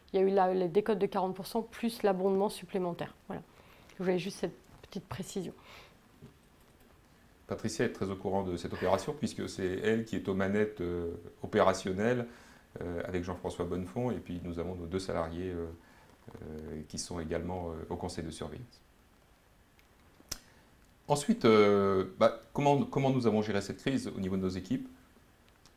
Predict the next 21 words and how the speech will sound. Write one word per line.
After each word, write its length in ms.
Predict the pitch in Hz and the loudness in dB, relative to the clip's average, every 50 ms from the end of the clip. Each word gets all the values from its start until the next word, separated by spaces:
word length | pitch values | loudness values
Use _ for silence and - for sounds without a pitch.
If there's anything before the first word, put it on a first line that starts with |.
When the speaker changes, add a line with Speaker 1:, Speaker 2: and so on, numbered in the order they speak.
| - - - | -20 -18 -10
Speaker 2:
Je 140 | 92 101 | -8 -6
dirais, 300 | 90 90 90 92 101 104 95 | -4 0 2 2 2 2 2
nous 160 | 95 95 92 | 0 -2 -2
avons 160 | 90 90 90 87 | -2 -2 -4 -4
utilisé, 400 | 85 - 95 92 90 101 98 92 | -4 -4 -4 -2 0 0 0 0
euh, 160 | 90 87 85 | 0 0 -2
tous 160 | 82 - 127 | -4 -4 -4
les 80 | 113 101 | -2 -2
moyens 200 | 95 90 87 - | -2 -4 -4 -4
possibles. 320 | 90 90 - - 247 247 | -6 -8 -4 -4 -2 -2
Donc 180 | - 92 - - | -2 -4 -4 -2
le 140 | 101 98 95 | -2 -2 0
télétravail 480 | - 98 90 90 - - 101 139 208 233 - | 0 0 0 0 0 0 0 0 0 -2 -4
qui 100 | - 92 | -4 -6
a 40 | |
été 240 | 85 80 - 87 85 | -6 -4 -4 -4 -4
beaucoup 380 | 85 82 90 95 92 - 107 95 | -2 -4 -4 -6 -4 -2 -2 -4
utilisé, 440 | 95 - 95 92 90 113 156 247 254 - - - - - - - - - - - - - _ _ - _ _ _ _ - - - | -2 -4 -4 -4 -2 -2 -2 -4 -4 -6 -12 -20 -20 -20 -20 -20 -20 -20 -20 -20 -20 -20 _ _ -20 _ _ _ _ -16 -2 0
les 160 | 110 107 123 | 2 4 4
équipes 240 | 117 - 127 123 - | 2 2 2 0 0
alternées 480 | - - 113 104 107 117 143 226 - | 0 0 0 0 2 0 -2 -2 -4